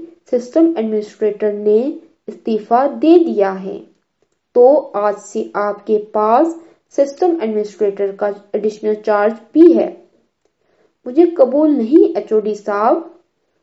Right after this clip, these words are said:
مگر عبداللہ، آپ کو یہ کام آتا ہے۔" "جی بالکل، مجھے کھانا پکانا بھی آتا ہے۔ جس دن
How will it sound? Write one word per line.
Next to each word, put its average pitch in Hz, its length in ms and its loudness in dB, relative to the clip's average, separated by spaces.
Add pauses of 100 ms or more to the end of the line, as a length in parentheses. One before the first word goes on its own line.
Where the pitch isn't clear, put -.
(140)
مگر 220 280 -4
عبداللہ، 220 760 2 (360)
آپ 320 320 0
کو 269 100 -4
یہ 226 160 -6 (100)
کام 240 320 -2 (160)
آتا 262 500 0
ہے۔" 185 180 -8 (1300)
"جی 220 280 -6
بالکل، 220 640 6 (500)
مجھے 220 260 -2
کھانا 208 220 -6
پکانا 208 460 -4
بھی 269 320 -4
آتا 208 340 -6 (140)
ہے۔ 214 220 -2 (480)
جس 392 300 2
دن 226 140 -2